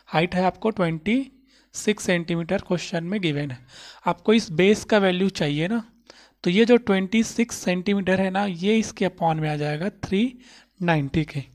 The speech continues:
ठीक है बच्चों। तो हमको बेस फाइंड करना है, तो आप पहले बेस लिख सकते हैं, base is equals to three ninety upon twenty six।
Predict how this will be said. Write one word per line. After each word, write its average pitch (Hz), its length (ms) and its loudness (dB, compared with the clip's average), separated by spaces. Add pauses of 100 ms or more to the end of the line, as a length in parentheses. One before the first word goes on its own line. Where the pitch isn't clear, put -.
(360)
ठीक 240 200 2
है 170 60 4
बच्चों। 147 360 -4 (680)
तो 226 120 4 (160)
हमको 214 580 0
बेस 190 300 4
फाइंड 214 260 0
करना 196 200 0
है, 190 60 -2
तो 196 120 0
आप 185 200 0
पहले 180 220 0
बेस 160 280 -2
लिख 185 140 0
सकते - 360 -6
हैं, 185 180 -4
base 185 380 0 (440)
is 147 180 -2
equals 170 560 0
to 160 160 -2 (960)
three 233 340 2
ninety 156 600 -2
upon 175 640 -2
twenty 160 460 -4
six। - 420 -6